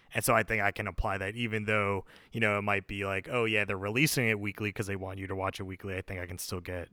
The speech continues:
similar enjoyment to be like, "Well, I can batch, like, three episodes together, you know, wait." And, like, for me, if anything, watching things is mostly just to avoid spoilers, right? 'Cause obviously the older something gets, the more likely it's gonna, you're gonna see some stray comment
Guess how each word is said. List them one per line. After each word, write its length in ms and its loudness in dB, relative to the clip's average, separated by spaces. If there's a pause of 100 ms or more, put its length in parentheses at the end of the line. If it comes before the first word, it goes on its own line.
similar 340 -6
enjoyment 440 -8
to 40 -14
be 120 -10
like, 220 -8 (280)
"Well, 240 12
I 140 6
can 160 2
batch, 340 6
like, 220 2 (340)
three 240 2
episodes 520 -2
together, 440 -2
you 140 -4
know, 120 -4
wait." 460 -4
And, 80 4
like, 160 8 (380)
for 200 8
me, 440 6
if 160 2
anything, 480 4
watching 480 4
things 480 0
is 180 -4
mostly 800 0 (220)
just 280 0
to 140 4
avoid 320 2
spoilers, 480 -2
right? 240 0
'Cause 140 0
obviously 320 -2
the 100 -2
older 320 -4
something 280 -4
gets, 200 -4
the 80 -6
more 160 -4
likely 380 -6
it's 140 -12
gonna, 180 -10
you're 180 -10
gonna 180 -4
see 220 -4
some 260 -4
stray 320 -2
comment 560 -2